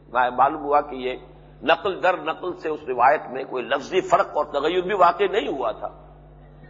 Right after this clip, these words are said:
تو پھر حضور نے طلب فرما لیا عبداللہ ابن ابی ابن سلول کو اور ان سے وضاحت طلب کی۔ وہ صاف قسم کھا گیا، جھوٹ بول گیا، "میں نے کہا ہی نہیں۔"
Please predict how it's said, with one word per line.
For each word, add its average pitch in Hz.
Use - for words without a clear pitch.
تو 262
پھر 247
حضور 233
نے 202
طلب 175
فرما 120
لیا 107
عبداللہ 139
ابن 113
ابی 113
ابن 104
سلول 120
کو 101
اور 110
ان 117
سے 107
وضاحت 117
طلب -
کی۔ -
وہ -
صاف 226
قسم 175
کھا 151
گیا، 139
جھوٹ 127
بول 117
گیا، 131
"میں 117
نے 113
کہا 104
ہی 85
نہیں۔" -